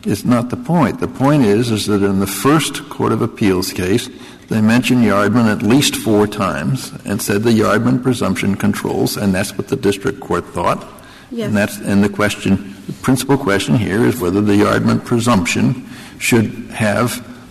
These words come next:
Speaker 1: uh, a signifi-, play a significant part in the interpretation of this contract. And you say no.
Speaker 2: Correct.
Speaker 1: And
Speaker 2: That
Speaker 1: there would be, and presumably there would be, we, we could make that decision and remand so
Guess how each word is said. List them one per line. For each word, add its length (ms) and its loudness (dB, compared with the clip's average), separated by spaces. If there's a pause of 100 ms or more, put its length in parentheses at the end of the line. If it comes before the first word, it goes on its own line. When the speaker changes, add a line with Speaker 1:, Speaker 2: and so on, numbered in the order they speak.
(160)
Speaker 1:
uh, 60 -2 (340)
a 80 0
signifi-, 640 0
play 160 2
a 60 4
significant 600 2
part 220 4
in 80 4
the 100 6
interpretation 680 2
of 80 4
this 140 2
contract. 440 -2
And 120 -2
you 80 0
say 180 2
no. 300 2 (880)
Speaker 2:
Correct. 400 2
Speaker 1:
And 220 -16
Speaker 2:
That 160 6
Speaker 1:
there 80 4
would 160 4
be, 320 4
and 420 0
presumably 560 4
there 160 4
would 160 2
be, 100 2 (1400)
we, 100 -8
we 160 -10
could 160 -12
make 220 -4
that 160 2
decision 420 2
and 240 4
remand 480 4
so 80 -2